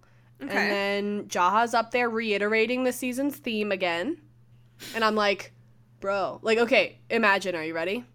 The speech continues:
Speaker 1: Yeah.
Speaker 2: So Jaha's up there talking.
Speaker 1: Okay.
Speaker 2: And the group is, there's Harper, there's Monty, and there's Bellamy in the giant group, right?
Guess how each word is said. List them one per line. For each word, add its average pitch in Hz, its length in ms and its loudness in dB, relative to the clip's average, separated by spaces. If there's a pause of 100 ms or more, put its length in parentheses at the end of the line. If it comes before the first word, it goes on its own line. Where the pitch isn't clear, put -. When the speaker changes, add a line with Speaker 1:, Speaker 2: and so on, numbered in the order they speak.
(320)
Speaker 1:
Yeah. 254 360 0 (440)
Speaker 2:
So 226 200 0
Jaha's 220 460 2
up 214 220 -2
there 202 200 0
talking. 180 600 -2 (880)
Speaker 1:
Okay. 240 400 -6 (340)
Speaker 2:
And 214 340 2 (440)
the 240 100 -4
group 226 380 -2
is, 196 260 0
there's 196 240 -6
Harper, 254 500 0
there's 247 240 -6
Monty, 202 360 -2
and 196 100 -4
there's 185 140 -6
Bellamy 170 440 -4
in 175 120 -4
the 175 80 -4
giant 160 300 -8
group, - 220 -16
right? 196 280 -4